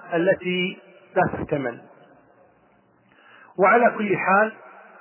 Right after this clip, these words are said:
هو أحسن كتبهم وأصحها بلا خلاف فيما أعلم. وأنقل الآن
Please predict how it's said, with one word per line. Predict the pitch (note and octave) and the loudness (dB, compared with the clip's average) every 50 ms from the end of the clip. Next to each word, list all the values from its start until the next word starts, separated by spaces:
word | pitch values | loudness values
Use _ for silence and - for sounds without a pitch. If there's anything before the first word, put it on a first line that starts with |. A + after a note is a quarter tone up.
| - - - | -20 -20 -6
هو | F#3+ G3 G3 F#3 F#3+ | -2 0 4 4 4
أحسن | G#3 - C4 - - - - - F#3+ F#3 F3+ F3+ E3 | 4 4 2 0 0 -2 -6 -4 -2 -2 -2 -2 -6
كتبهم | - - G#3+ G#3 - G#3+ G3 - F3 F3 G#3+ A#3+ B3 C#4 - - - - - - _ _ _ _ _ _ _ _ | -6 -8 -6 -4 -4 -2 -2 0 0 0 0 -2 -2 -6 -10 -18 -20 -20 -20 -20 _ _ _ _ _ _ _ _
وأصحها | D#3+ F#3+ G3+ G3+ F3 - - A#3+ G#3+ - G#3+ G#3+ G3 F#3+ A#3 B3+ A3+ F#3 | 0 2 4 4 2 2 0 0 0 0 0 0 2 4 4 4 4 4
بلا | E3 G3+ G3+ G3+ G3 F3 | 2 0 2 2 2 2
خلاف | - - F3 E3+ E3+ F3 F3 F3 F3 F3+ F#3+ F#3 - - - - - - - | 0 -2 -4 -2 0 2 2 4 4 2 2 0 -2 -8 -20 -20 -20 -10 -6
فيما | F#3 F3+ F3 F3 E3+ F3 F3+ F3 - - - - - F3+ - | -4 -2 0 2 2 2 0 -2 -4 -12 -20 -10 -6 -4 -4
أعلم. | C3+ C#3 C3+ B2 A#2+ - - - - - _ - _ _ _ _ _ _ _ _ _ _ _ _ _ _ _ | -2 -2 -4 -6 -10 -14 -18 -20 -20 -20 _ -20 _ _ _ _ _ _ _ _ _ _ _ _ _ _ _
وأنقل | F#3+ A3 B3+ C4+ B3+ - A3+ G#3+ G3+ | 0 2 4 4 4 2 2 2 2
الآن | F#3+ G3 - A3 G#3+ G#3 G#3 G#3+ A#3+ B3+ | 2 2 2 2 4 4 6 4 4 2